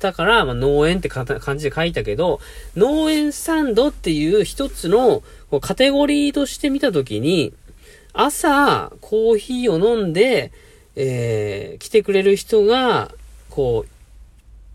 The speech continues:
ちょっと背中を押されたりとかね、爽やかな朝を迎えられる場所とかね、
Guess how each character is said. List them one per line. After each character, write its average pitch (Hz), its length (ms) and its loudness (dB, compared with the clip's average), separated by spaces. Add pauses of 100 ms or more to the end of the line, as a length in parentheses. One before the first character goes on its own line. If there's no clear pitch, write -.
(240)
ち 294 100 -2
ょ - 20 -2
っ - 40 -14
と 170 120 -6
背 165 140 -2
中 160 280 2
を 156 60 4
押 156 100 0
さ 156 140 0
れ 147 80 2
た 147 120 0
り 123 100 -6
と - 100 -14
か - 120 -20
ね、 87 100 -16
爽 226 300 2
や 240 80 2
か 220 100 0
な 139 100 2
朝 165 200 0
を 123 100 -2
迎 160 320 -2
え 226 120 0
ら 226 120 2
れ 226 80 0
る 220 160 0
場 180 180 0
所 170 240 2
と 135 120 -8
か - 120 -12
ね、 - 160 -8